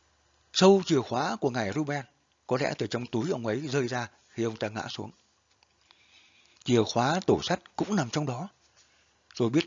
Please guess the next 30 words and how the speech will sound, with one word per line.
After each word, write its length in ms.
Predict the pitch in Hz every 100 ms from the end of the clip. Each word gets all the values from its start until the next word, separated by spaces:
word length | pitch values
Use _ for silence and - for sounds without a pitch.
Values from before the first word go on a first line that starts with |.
| - -
số 260 | 120 185
của 100 | -
ổ 120 | - 80
khóa, 300 | 110 107 151 _ _ _ _ _
bởi 120 | 120 107
vì 140 | 120
phu 220 | - 160
nhân 200 | 160 151
Ruben 320 | 160 156 165 - _ _ -
có 120 | 143
lần 160 | 127 101
đã 100 | 92
nói 200 | 120 147
trước 160 | 208
mặt 140 | 147 -
tôi. 180 | 135 139 _ _ _ _ _ _ _ _ _ _ -
Tôi 200 | 127 123
mở 260 | 113 98 -
tủ 160 | 98 -
sắt, 180 | 151 - _ _ _ _ -
nóng 260 | 120 175 180
nảy 200 | 98 67 _ -
lục 240 | 117 -
lọi 240 | - 110 101
đống 200 | 104 147
giấy 120 | 151
tờ, 200 | 113 90 - _ _ _ -
và 120 | 120
cuối 180 | 165 202
cùng 220 | 147